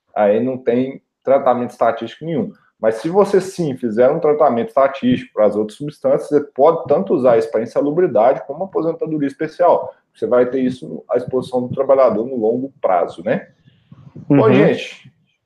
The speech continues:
Speaker 1: a gente vai finalizando por aqui. Primeiro, eu quero agradecer demais o Berg por ter cedido esse espaço aqui. É, a gente bateu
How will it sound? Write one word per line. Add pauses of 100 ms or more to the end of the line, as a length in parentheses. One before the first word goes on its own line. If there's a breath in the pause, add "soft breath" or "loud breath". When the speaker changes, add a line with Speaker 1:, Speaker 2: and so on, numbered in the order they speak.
(100)
Speaker 1:
a
gente
vai
finalizando
por
aqui.
Primeiro,
eu
quero
agradecer
demais
o
Berg
por
ter
cedido
esse
espaço
aqui. (180)
É,
a
gente
bateu